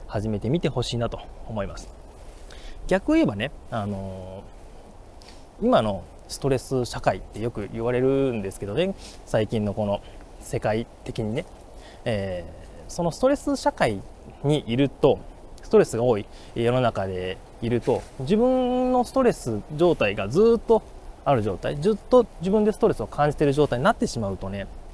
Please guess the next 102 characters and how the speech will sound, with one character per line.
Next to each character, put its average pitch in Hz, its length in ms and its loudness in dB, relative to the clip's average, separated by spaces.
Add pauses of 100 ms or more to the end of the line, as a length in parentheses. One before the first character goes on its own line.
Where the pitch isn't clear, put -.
(320)
今 320 220 2
自 175 140 4
分 226 160 4
が 226 80 2
ス - 80 -12
ト 285 100 2
レ 247 60 0
ス - 60 -4
を 107 60 -4
感 233 340 2
じ 226 120 0
て 262 120 6
る 247 120 6
ん 156 80 4
だ 160 100 6
と 123 100 2
い 123 100 6
う 160 40 6
こ 175 140 -2
と 180 80 4
に 131 160 2
気 147 140 0
づ 170 100 4
き 190 100 2
づ 185 100 4
ら 160 100 8
か - 80 -2
っ - 40 -6
た 95 120 -6
り、 104 80 -10 (500)
え 104 140 2
ー、 - 20 -4
す - 180 0
る 131 80 6
ん 113 60 2
で 98 80 -2
す - 120 -10
よ。 101 120 -6 (420)
こ 240 120 2
れ 233 60 4
が 233 80 6
ま 226 120 6
た、 - 160 2 (400)
え 113 140 6
ー、 - 20 0
ち - 140 -6
ょ - 20 -16
っ - 20 -16
と - 80 -2
面 104 140 2
白 143 180 6
い 98 80 0
と - 140 -8
こ 123 100 2
ろ 135 60 6
で 117 80 2
は 92 100 0
あ 127 60 6
る 165 80 6
ん 123 80 -2
で 101 80 -2
す - 80 -10
け 98 80 -6
ど 98 80 -10
も、 120 180 -4 (840)
理 160 60 2
由 247 80 6
は 302 60 6
シ 381 120 0
ン 330 80 2
プ 120 80 2
ル 107 80 0
で、 104 160 0
そ 107 140 -6
の、 98 160 -2 (580)
お - 60 4
風 311 140 4
呂 240 80 8
に、 120 200 0 (340)
え 110 120 4
ー、 - 20 0
浸 - 140 -12
か 147 100 6
っ 135 40 6
て 139 140 4
た 101 100 4
り 95 60 0
と 101 80 -2
か、 95 80 -4
ず 226 280 6
っ - 20 -14
と 247 100 10
お 240 40 10
風 254 100 6
呂 175 60 8
に 117 60 2
浸 - 100 -10
か 131 80 6
っ - 20 4
て - 140 0
る 123 100 4
と、 117 220 6